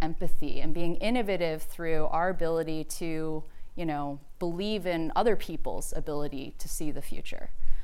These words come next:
Um, and I think that's why, for me, like, believing in other people, uh, is a huge mechanism for I, where I have entrepreneurial success. Um, you know, I think that a lot of our mythologies about startup founders tell us that these are people that,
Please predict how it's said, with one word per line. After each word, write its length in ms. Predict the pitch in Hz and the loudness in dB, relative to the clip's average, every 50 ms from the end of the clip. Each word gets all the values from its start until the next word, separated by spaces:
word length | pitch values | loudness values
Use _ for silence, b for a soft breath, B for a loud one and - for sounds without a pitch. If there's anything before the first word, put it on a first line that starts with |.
| B B B B B B B | B B B B B B B
Um, 200 | 180 175 175 175 | 0 0 0 0
and 100 | 165 214 | -2 -2
I 120 | 240 247 | -2 -2
think 160 | 269 302 302 294 | -2 -2 -2 -2
that's 200 | 233 220 - - | -4 -4 -4 -2
why, 160 | 233 208 202 | -2 -2 -2
for 180 | 202 - 202 | -2 -4 -6
me, 280 | 185 208 277 294 233 196 | -4 -2 -2 -2 -2 -2
like, 320 | 175 165 156 156 151 - | -2 -2 -2 -4 -4 -6
believing 440 | - 185 202 240 277 277 233 220 196 | -8 -8 -6 -4 -4 -4 -4 -4 -4
in 100 | 185 180 | -4 -4
other 160 | 165 156 160 | -4 -4 -6
people, 640 | 147 - - 214 - - - 156 127 92 82 - - - - - - | -8 -8 -8 -8 -6 -6 -4 -4 -4 -4 -4 -4 -4 -4 -4 -4 -4
uh, 260 | 160 151 151 151 156 - | -4 -4 -4 -4 -4 -4
is 180 | 175 175 170 175 | -4 -4 -4 -6
a 60 | 170 | -6
huge 400 | 165 - - 247 240 220 196 180 | -8 -8 -6 -4 -4 -4 -4 -2
mechanism 640 | 170 165 160 - 175 165 156 156 143 143 151 147 | -2 -2 -2 -2 0 0 2 4 6 6 6 6
for 180 | 143 - 160 151 | 2 0 -2 -4
I, 260 | 151 151 151 151 - - | -4 -4 -4 -4 -4 -4
where 200 | 156 160 160 156 | -4 -2 -2 0
I 160 | 151 156 156 | 0 0 0
have 380 | 160 160 - 151 147 147 147 139 | 0 0 0 0 -2 -2 -4 -6
entrepreneurial 920 | - - 147 143 143 - 143 - - 147 147 143 143 143 143 139 139 135 | -6 -4 -2 0 0 -2 -2 -6 -8 -10 -10 -8 -8 -8 -8 -8 -8 -8
success. 600 | - - - - - - - - - - - - - B B B B B B B B B B | -8 -8 -6 -6 -4 -4 -4 -6 -6 -6 -6 -4 -4 B B B B B B B B B B
Um, 320 | - 160 151 151 147 147 156 | -4 -2 -2 -2 -2 -2 -4
you 80 | 170 | -4
know, 60 | 175 175 | -4 -4
I 100 | 175 175 | -6 -6
think 320 | - 220 214 214 202 - | -6 -6 -6 -6 -6 -6
that 240 | - 185 175 165 - | -4 -2 -2 -2 -4
a 60 | 170 | -4
lot 280 | 165 165 165 175 185 196 | -4 -2 0 0 0 0
of 340 | 196 185 185 175 170 - - | -2 -2 -2 -4 -4 -4 -4
our 260 | - 156 156 156 156 | -4 -2 -2 -2 -2
mythologies 680 | 151 151 147 - 190 185 190 202 196 - 190 180 165 - | -2 -4 -4 -2 -2 0 0 2 2 2 0 -2 -2 -4
about 340 | 160 143 151 147 143 131 - | -6 -6 -4 -4 -4 -4 -4
startup 280 | - - 220 214 170 | -4 -4 -2 -2 -2
founders 360 | - - 175 165 165 165 - - | -4 -4 -4 -4 -4 -4 -4 -4
tell 240 | - - 165 165 | -4 -2 -2 -2
us 180 | 160 151 151 - | 0 0 0 0
that 160 | - 175 - - | -2 -2 -2 -4
these 160 | 196 202 185 | -4 -4 -4
are 100 | 190 170 | -6 -6
people 440 | - - 202 190 - 175 165 156 151 | -4 -4 -4 -4 -2 -2 0 0 0
that, 460 | - 160 151 147 143 143 143 - | 0 -2 -2 -2 -2 -4 -6 -8